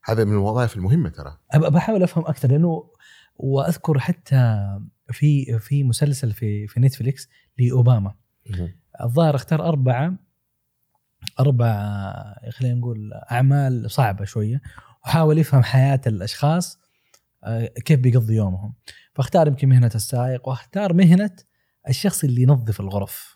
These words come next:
Speaker 2: ه-، هذا شخص حياته مختلفة. وحتى ن-، نفهم السياق هذا برضو في الأفلام والمسلسلات،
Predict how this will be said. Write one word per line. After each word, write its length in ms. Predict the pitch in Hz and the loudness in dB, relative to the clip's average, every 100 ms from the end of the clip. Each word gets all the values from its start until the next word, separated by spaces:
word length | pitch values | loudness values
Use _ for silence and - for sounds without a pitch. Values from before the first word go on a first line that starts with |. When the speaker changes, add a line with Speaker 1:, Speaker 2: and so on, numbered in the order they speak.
| - | -2
Speaker 2:
ه-، 20 | |
هذا 500 | 117 120 151 135 117 | 0 2 2 2 -4
شخص 320 | 107 131 - | -6 -8 -10
حياته 500 | 127 131 123 - 98 | -2 0 0 -2 -8
مختلفة. 340 | 101 - 110 _ _ _ _ _ | -10 -14 -18 _ _ _ _ _
وحتى 240 | - 175 202 | -8 0 0
ن-، 340 | 190 156 156 | 0 -2 0
نفهم 600 | 185 - 175 170 151 131 - _ _ _ _ _ _ _ _ _ - | 2 2 2 2 2 -2 -6 _ _ _ _ _ _ _ _ _ -8
السياق 400 | 120 - 165 - | -2 2 2 2
هذا 220 | 160 165 | 2 2
برضو 280 | 143 151 143 | 0 0 -2
في 100 | 123 | 0
الأفلام 420 | 120 120 139 139 | -2 -2 0 0
والمسلسلات، 600 | 131 107 107 - 110 98 | 0 -2 -4 -4 -4 -6